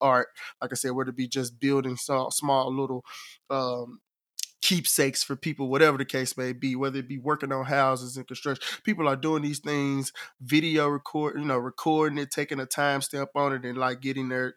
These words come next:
getting their crafts and their services monetized because, uh, information, social media, all that stuff is, it, it puts you in a position to do all those things much easier and much earlier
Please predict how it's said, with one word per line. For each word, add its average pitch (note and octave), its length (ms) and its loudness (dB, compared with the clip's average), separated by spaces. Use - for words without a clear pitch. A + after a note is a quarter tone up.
getting C3+ 180 -4
their C3 140 -2
crafts C3+ 420 0
and B2 100 -10
their B2+ 60 -8
services C3 500 -4
monetized B2 640 0
because, B2 480 -2
uh, B2+ 260 2
information, C#3+ 540 2
social C#3+ 340 2
media, C#3+ 520 0
all C#3+ 160 10
that C#3 120 2
stuff C3+ 300 0
is, B2 100 -2
it, C3 140 0
it C3+ 320 -2
puts D#3 240 2
you D3+ 80 0
in C#3 120 2
a B2 40 -2
position C3 460 0
to A#2+ 40 -6
do C#3 220 2
all C3 180 6
those B2+ 220 0
things B2+ 560 0
much D3 300 4
easier C#3 760 2
and B2+ 500 0
much D#3+ 260 6
earlier B2 640 8